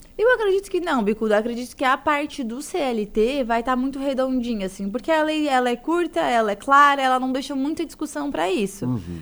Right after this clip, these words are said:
Speaker 1: É, falando da parte de quem é contribuinte individual, que vai s-, acredito que vai ser um pouco mais difícil e mai-, difícil de operacionalizar e fácil de ter problemas, porque é algo totalmente novo. Veja bem, hoje no I N S S,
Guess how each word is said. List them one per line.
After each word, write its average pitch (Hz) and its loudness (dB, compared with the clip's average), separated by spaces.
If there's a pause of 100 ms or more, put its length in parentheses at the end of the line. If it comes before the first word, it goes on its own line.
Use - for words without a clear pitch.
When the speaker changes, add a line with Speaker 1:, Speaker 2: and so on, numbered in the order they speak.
(140)
Speaker 1:
É, 202 4
falando 269 2
da 247 2
parte 202 0
de 180 -4
quem 226 -2
é 208 -2
contribuinte 220 -2
individual, 202 2 (220)
que 254 -8
vai 262 2
s-, 269 -4 (120)
acredito 214 -4
que 233 -8
vai 214 -4
ser 214 -4
um 208 -2
pouco 220 -2
mais 180 -2
difícil 214 -4
e 190 -2
mai-, 180 -4
difícil 240 -2
de 247 0
operacionalizar 233 2
e 233 -2
fácil 262 2
de 214 -4
ter 202 -2
problemas, 240 -2
porque 320 -4
é - 4
algo 277 4
totalmente 277 -4
novo. 285 -2 (340)
Veja 269 4
bem, 220 2
hoje 330 4
no 247 0
I 226 0
N 220 -2
S 220 -4
S, 226 -4